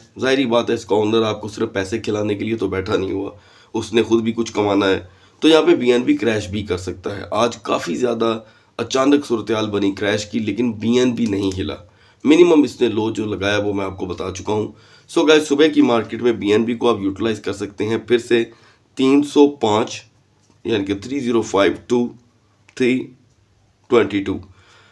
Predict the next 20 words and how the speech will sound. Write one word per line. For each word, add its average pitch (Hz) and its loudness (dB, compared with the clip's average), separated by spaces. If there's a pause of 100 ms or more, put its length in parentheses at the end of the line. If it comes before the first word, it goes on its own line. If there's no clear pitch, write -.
(320)
तीन 147 4
सौ 165 2
पाँच 135 2
से 147 -2
तीन 123 -2
सौ 135 0
बाईस 110 -2
के 131 -6
दरमियान 104 0
ये 113 0
ट्रेड 101 0
हो 110 0
सकता 117 -2
है 117 0
और 110 -4
क्लोजेस्ट 113 0
वन 113 -2
होगा 107 -2
तीन 104 -4
सौ 110 -4